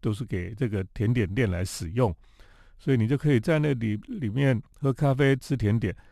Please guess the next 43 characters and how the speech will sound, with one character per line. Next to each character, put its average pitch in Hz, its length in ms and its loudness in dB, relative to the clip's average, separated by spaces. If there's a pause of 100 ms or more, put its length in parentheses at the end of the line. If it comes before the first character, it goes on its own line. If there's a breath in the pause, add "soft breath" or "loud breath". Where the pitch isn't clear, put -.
(200 soft breath)
然 135 140 -2
后 147 80 2
去 175 100 2
享 92 300 2
受 139 200 4
整 87 280 0
个 95 100 0
这 143 140 -2
种 110 120 0
很 82 220 -2
奇 - 360 -6
特 143 220 2
的 95 160 -2
氛 120 300 0
围 78 180 -4
啦， 80 120 -12 (360)
应 120 120 -2
该 110 120 2
这 120 100 0
样 95 140 2
讲。 - 200 -8 (720 soft breath)
那 208 100 0
么 208 260 6 (140)
这 240 120 0
样 233 100 4
的 170 140 2
一 180 160 -2
个 165 140 4
老 107 380 6
的 113 120 0
宿 131 280 0
舍 113 260 2
哈， 87 240 -4 (380)
来 110 180 0
改， 90 300 -2 (200)
改 90 220 -2
造， 104 240 0
它 113 160 -2
有 95 180 0
前 107 320 -2
院， 139 240 4 (600 soft breath)
那 113 100 -2
么 107 340 0